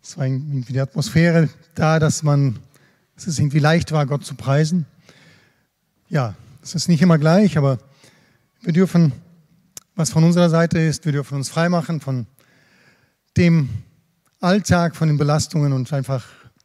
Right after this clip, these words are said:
ja, uns ausrichten auf Jesus, auf Gott. Und er ist treu und barmherzig und gnädig und er wird sich,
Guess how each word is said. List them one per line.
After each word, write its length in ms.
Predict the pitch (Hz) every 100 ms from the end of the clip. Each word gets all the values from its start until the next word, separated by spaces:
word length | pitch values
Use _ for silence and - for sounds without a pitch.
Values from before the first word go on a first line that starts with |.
| _ _ _ _ _
ja, 140 | 151 123
uns 200 | 123 147
ausrichten 460 | 143 151 135 -
auf 100 | 131
Jesus, 380 | - 143 135 -
auf 120 | 127
Gott. 300 | - 143 - _ _ _ _ _ _ _ _ -
Und 180 | 170 160
er 140 | 175
ist 160 | - -
treu 200 | 160 160
und 200 | 143 -
barmherzig 500 | 147 139 143 - 135
und 140 | 131
gnädig 360 | 127 139 131 123
und 140 | 123
er 100 | 131
wird 140 | 131
sich, 340 | - 135 -